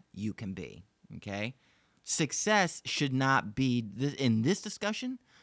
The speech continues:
success is not defined by the money and the influence money yields. Success is defined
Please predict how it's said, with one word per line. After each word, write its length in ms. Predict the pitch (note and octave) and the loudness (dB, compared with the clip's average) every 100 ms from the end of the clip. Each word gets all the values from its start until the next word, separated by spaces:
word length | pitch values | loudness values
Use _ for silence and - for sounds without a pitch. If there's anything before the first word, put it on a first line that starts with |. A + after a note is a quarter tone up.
| - | -8
success 600 | - C#3 - F3+ D#3+ C3+ | -2 -2 0 0 0 -2
is 120 | A#2 | 0
not 500 | B2 C#3 D#3+ D#3+ - | 2 4 4 2 0
defined 720 | F3 - D#3+ A2+ F2+ F2+ G2 _ - _ - | -4 0 2 2 -2 -6 -10 _ -20 _ -4
by 500 | G#2+ G2+ G#2 G#2 F#2 _ _ _ _ _ | 0 2 2 0 -4 _ _ _ _ _
the 460 | - G#2+ A2+ G2+ - _ | -8 0 0 0 -4 _
money 600 | G2 G#2+ A2+ B2 D#3 A3+ - _ _ _ | -4 0 0 0 -2 -6 -10 _ _ _
and 180 | - A#2 | 0 2
the 100 | A2+ - | 0 0
influence 560 | B2+ C3+ C#3+ C#3+ C3+ | 0 0 -4 -4 -4
money 380 | A2+ A2+ B2 A#2 | -4 -2 0 0
yields. 680 | G#2+ G2 A#2 A#2 D2+ - - _ _ _ _ _ | -2 -2 -2 -4 -6 -14 -20 _ _ _ _ _
Success 600 | - C3+ - F3 F#3 - | -2 -2 0 0 -2 -4
is 100 | F3 | -8
defined 800 | E3+ - C#3+ A#2 G#2+ G2 F#2+ | -12 -4 0 0 0 -2 -6